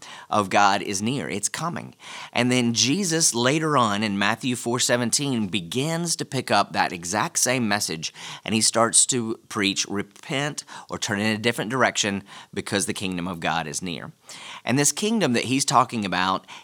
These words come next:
it would turn everything upside down.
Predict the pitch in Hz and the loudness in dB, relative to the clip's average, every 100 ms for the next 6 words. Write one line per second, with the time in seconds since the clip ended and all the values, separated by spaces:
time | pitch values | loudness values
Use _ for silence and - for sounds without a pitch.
0 | _ 165 - 180 131 - 120 123 - - | _ 0 2 2 2 2 2 0 0 0
1 | 131 131 107 98 92 90 92 - 98 - | 2 2 -2 -2 0 0 -2 -2 -2 2
2 | - 90 95 82 90 82 80 | 4 4 2 0 -2 -2 -8